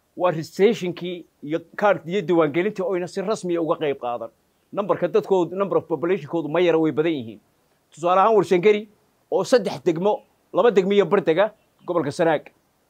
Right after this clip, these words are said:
hal xubin kamay helin golaha wakiilada. Taana waxa ugu wacan dadkan kale beesha dhexe ama golaha, ama, ama maxaan ku rahdaa, goboladan kale, dadkoodii waa wada mustaciid, waa wada joogaa.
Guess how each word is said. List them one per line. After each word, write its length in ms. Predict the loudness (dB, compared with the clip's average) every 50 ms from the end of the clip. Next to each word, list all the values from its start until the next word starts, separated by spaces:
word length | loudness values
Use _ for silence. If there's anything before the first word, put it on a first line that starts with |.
| _ _ _
hal 180 | -4 -2 -2
xubin 240 | -2 -4 -6 -6 -4
kamay 240 | -4 -2 -2 0 0
helin 180 | 0 -2 0
golaha 200 | 0 2 2 2
wakiilada. 420 | 0 -2 -4 -6 -6 -6 -8 -8 -10 -16 _ _ _ _ _ _ _ _ _ _ _ _ _ _ _ _ _ _ _ _ _ _ _ _ _ _ _ _ _ _ _ _ _
Taana 280 | 2 4 4 6 6
waxa 220 | 6 6 6 6 4
ugu 200 | 6 6 6 6
wacan 300 | 6 6 4 2 0 -2 -8 _ _ _ _ _ _ _ _ _ _ _ _ _ _ _
dadkan 260 | -4 -4 -2 -4 -4
kale 200 | 0 2 4 4 4
beesha 300 | 4 4 2 2 0 -2
dhexe 200 | -4 -4 -2 0
ama 180 | 0 0 0
golaha, 400 | 2 4 4 4 4 2 0 0 0
ama, 140 | 0 2 2
ama 260 | 2 4 4 2 2
maxaan 260 | 0 0 -2 -2 -2
ku 80 | -2 -2
rahdaa, 220 | -2 -2 -2 -2
goboladan 400 | -2 -2 0 2 2 2 2 0
kale, 240 | 0 -2 -4 -4 -6 _ _ _ _ -2
dadkoodii 360 | -2 0 2 2 2 2 4
waa 140 | 2 4 4
wada 200 | 4 2 0 0
mustaciid, 480 | -2 -6 -10 -12 -10 -8 -8 -10 -10 -12 _
waa 140 | -4 -2 0
wada 220 | 0 0 0 -2
joogaa. 420 | -4 -6 -8 -8 -6 -6 -6 -6